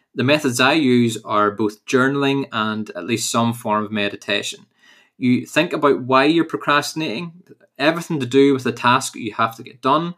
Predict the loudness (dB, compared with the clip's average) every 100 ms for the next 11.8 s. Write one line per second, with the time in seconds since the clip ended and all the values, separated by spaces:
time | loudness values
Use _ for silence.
0 | _ _ _ 2 4 2 0 -2 -4 0
1 | 2 2 0 -6 -4 0 0 -2 -6 -14
2 | -12 -4 -4 -4 0 0 0 -6 _ _
3 | _ -4 -2 -4 -4 -4 -4 -2 0 4
4 | 4 2 -4 -20 -20 -20 -18 -4 -2 -2
5 | -6 _ -8 -2 2 4 4 2 -4 -2
6 | 0 0 -2 0 0 0 -2 -4 -4 -4
7 | -2 -2 0 -4 -6 -12 -14 _ -20 _
8 | -6 4 6 6 2 2 2 0 -2 0
9 | 0 0 -2 -4 -6 -10 -16 -2 2 4
10 | 2 -2 _ -10 -6 -4 -4 -4 -4 -4
11 | -4 -2 0 0 -2 -6 -12